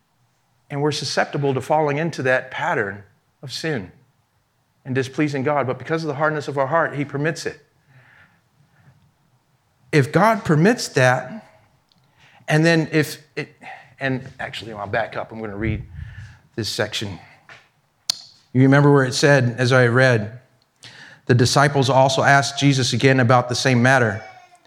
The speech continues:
And Jesus says to them, 'Whoever divorces his wife and marries another commits adultery against her.'" Now, he just talked about, we were just talking about divorce. We didn't talk about adultery, but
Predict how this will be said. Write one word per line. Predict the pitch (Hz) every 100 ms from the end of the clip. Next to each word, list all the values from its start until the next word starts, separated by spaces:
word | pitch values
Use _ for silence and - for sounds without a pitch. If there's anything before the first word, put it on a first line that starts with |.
| _ _ _
And | - 117
Jesus | 131 135 127
says | 147 143 147
to | 139
them, | 120 110
'Whoever | 107 127 127 143 139
divorces | 127 127 143 143 -
his | 147 123
wife | 107 123 143
and | 139 117
marries | 123 135 147 147 - -
another | 120 113 123 139 147 147
commits | - 120 131 -
adultery | 131 120 143 - 143
against | 127 147 -
her.'" | 170 - _ _ _ _ _ _ _ -
Now, | 160 156 - - - -
he | 247
just | 339 339 -
talked | - 208 202
about, | 185 175 151
we | 208
were | 196
just | 185
talking | - 190 185 175
about | 165 156 147 - - - - _ -
divorce. | 131 139 247 190 117 - - _ _ _
We | 151
didn't | 226 -
talk | 208 247
about | 190 170 - - - _ -
adultery, | 135 156 247 - 135 127
but | 131 139 -